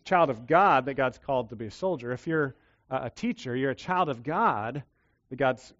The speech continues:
gifted and called to teach. If, if you're a, uh, butcher, baker, candlestick maker, right? Wh-, whatever you are, if you're an artist, wh-, whatever God's called you to do and equipped you to do and empowered you to do,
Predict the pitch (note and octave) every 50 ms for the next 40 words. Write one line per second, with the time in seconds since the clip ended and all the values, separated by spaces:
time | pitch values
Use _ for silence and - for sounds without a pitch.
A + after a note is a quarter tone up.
0 | - C3 C#3+ D3+ - - C3+ A#2+ B2 B2 A#2 - C#3+ C3 B2 A#2+ A#2 A2+ - _
1 | - B2+ A2+ - - - - G3+ F3+ A2+ F#2 - - - - - - _ _ _
2 | _ _ _ _ _ _ _ _ _ _ _ _ _ _ _ - B2 - - C#3
3 | C#3+ C3+ B2+ B2+ A#2+ A#2 A2+ A2 G#2 G#2 - _ _ _ _ _ _ A#2 A2 G#2+
4 | G#2 G2+ G2+ G2+ A2+ _ _ _ - A#2+ - C3 A#2+ A2 A#2+ A#2 A2 A#2 - -
5 | C#3+ C#3 C3 - - - - G#2 G2+ - - G#2 A2+ C3 C#3 D3 - D#3+ E3 E3
6 | - D#3 D3+ D#3 E3+ F3 E3+ F3 D#3+ D#3 D3 D#3 F3+ F3+ C#3+ A2 G#2 A2+ B2+ B2
7 | - _ _ _ _ _ _ _ _ _ _ _ _ _ - C#3 B2+ B2 B2+ C3+
8 | F3 F#3 D#3+ A#2+ G2+ G#2 A#2+ - - - - _ _ _ _ _ _ _ _ _
9 | _ _ _ _ - E3 E3+ D#3 D3+ E3 F#3+ F#3 F#3 E3 F3 D#3+ - - - -
10 | F#3 F3 C#3+ E3+ F#3+ E3+ E3+ F#3+ F#3+ F3+ D3 C3+ - - G#3+ G#3 - - G3 G3
11 | F3+ F#3+ F#3+ F#3 D#3+ C3+ A#2+ - F3+ F#3+ F#3+ F#3+ E3+ F3 E3+ D#3+ F3 F3+ F3+ F#3
12 | F3 E3